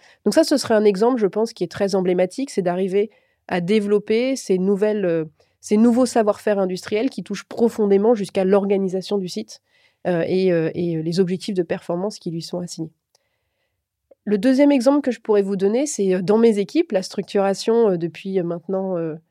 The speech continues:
euh, à peu près trois ans, d'une équipe commerciale dédiée au circulaire. Alors ça, c'est très nouveau aussi pour nous. Euh, à terme, évidemment, ces innovations dont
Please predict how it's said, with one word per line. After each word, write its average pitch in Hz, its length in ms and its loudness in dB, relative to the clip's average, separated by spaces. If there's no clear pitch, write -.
euh, 165 220 -10
à 160 40 -10
peu 185 120 -6
près - 180 -2
trois 190 400 0
ans, 269 140 4
d'une 214 240 2
équipe 254 340 0
commerciale 226 560 0
dédiée 208 240 0
au 220 60 2
circulaire. 175 560 -6
Alors 165 120 -8
ça, 254 120 2
c'est 196 100 -4
très 190 200 0
nouveau 202 220 2
aussi 185 220 -2
pour 165 160 -6
nous. 285 200 -2
Euh, 170 680 -4
à 208 140 -4
terme, 269 360 2
évidemment, 220 680 2
ces 185 280 -2
innovations 220 640 4
dont 185 120 -2